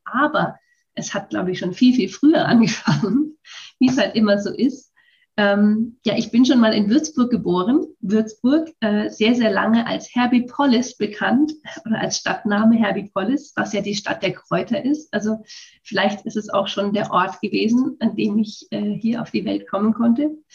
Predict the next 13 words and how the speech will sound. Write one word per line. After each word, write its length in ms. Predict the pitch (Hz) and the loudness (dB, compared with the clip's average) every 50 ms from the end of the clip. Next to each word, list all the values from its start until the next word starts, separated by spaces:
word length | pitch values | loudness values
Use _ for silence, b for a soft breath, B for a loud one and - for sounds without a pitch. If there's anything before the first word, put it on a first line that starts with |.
| B B B B B B B B B - | B B B B B B B B B -2
Ja, 80 | 220 208 | -2 0
dann 200 | 208 208 208 208 | 2 2 2 4
bin 120 | 220 226 | 4 4
ich 160 | 240 240 - - | 4 4 2 -2
bei 80 | - | -4
einer 220 | - 214 208 208 208 | -2 0 0 0 0
Mama 300 | 196 202 233 233 214 202 | 2 4 4 4 4 2
groß 360 | 202 - 190 196 226 - - | -2 -2 -2 -2 -2 -2 -2
geworden, 540 | 202 196 175 165 175 165 196 214 226 220 214 | -4 0 2 2 4 4 6 6 6 6 6
die, 320 | 220 202 202 202 202 208 | 4 4 4 6 4 4
ähm, 680 | 208 208 214 202 202 202 202 202 196 196 208 208 202 - | 4 4 4 4 4 2 2 0 0 0 0 0 0 2
die 180 | - 202 202 - | 2 2 2 2
Pflanzen 800 | - - 226 - 180 208 254 247 254 254 226 214 208 208 208 | -2 0 0 2 4 6 4 4 4 4 4 4 6 4 2